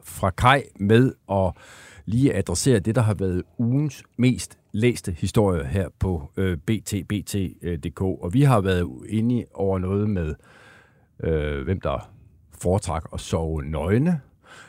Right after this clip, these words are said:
Vi har også talt om, hvad der er de, hvem der er de mest, eller hvilke kattenavne, der er de mest populære,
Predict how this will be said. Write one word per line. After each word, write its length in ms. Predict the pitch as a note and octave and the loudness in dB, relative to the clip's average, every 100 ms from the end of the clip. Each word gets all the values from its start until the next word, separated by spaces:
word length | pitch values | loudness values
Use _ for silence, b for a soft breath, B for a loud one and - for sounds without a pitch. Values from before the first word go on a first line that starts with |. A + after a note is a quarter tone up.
| - | -2
Vi 60 | F2+ | 0
har 80 | |
også 360 | F2 E2+ F#2+ A2+ | 2 0 -2 -4
talt 360 | F#2 A2 F#2 D#2 | 0 0 0 -2
om, 140 | D#2 | -6
hvad 120 | - | -6
der 80 | D#2 | -6
er 80 | D#2+ | -6
de, 400 | F2+ D#2+ D#2+ D2+ | -6 -6 -4 -2
hvem 200 | G2 F#2 | 0 0
der 100 | F2 | 0
er 1120 | D#2 C#2+ C#2 C2 B1+ C2 B1+ - - - B1 | -2 -2 -2 -2 -2 -2 -2 -4 -6 -6 -6
de 160 | B1 - | -6 -4
mest, 280 | F2 F2 - | -2 -2 0
eller 120 | F2 | 2
hvilke 440 | F#2 A2 A#2 F2+ - - - | 6 6 6 4 2 0 8
kattenavne, 600 | - D3+ F3 A2 G2 A2 | 10 10 8 6 6 4
der 120 | F#2+ | 4
er 60 | F#2+ | 4
de 100 | G2 | 4
mest 300 | A#2 G#2 - B B - | 2 0 -4 B B -2
populære, 560 | A2+ G2+ A2 C#3+ C#3 | 2 6 10 10 10